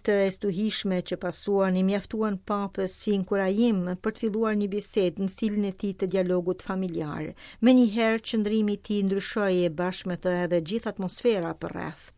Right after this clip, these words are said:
Trinjt filluan të dëgjonin me vëmendje të madhe e Ati i Shenjtë u foli për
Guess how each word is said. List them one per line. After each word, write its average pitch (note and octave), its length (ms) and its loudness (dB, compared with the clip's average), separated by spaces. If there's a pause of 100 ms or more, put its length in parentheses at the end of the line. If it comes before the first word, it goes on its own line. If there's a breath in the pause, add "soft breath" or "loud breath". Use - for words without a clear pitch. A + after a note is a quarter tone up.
Trinjt B3+ 400 4
filluan G#3+ 400 0
të G3+ 160 -4
dëgjonin F#3+ 540 0
me F#3 100 2
vëmendje G#3+ 640 0
të G#3+ 80 -2
madhe E3+ 400 -2
e F3 160 2
Ati F3+ 240 -4
i F3+ 80 -6
Shenjtë F#3 400 -4
u - 0 -
foli F3+ 320 -2
për F3 240 -2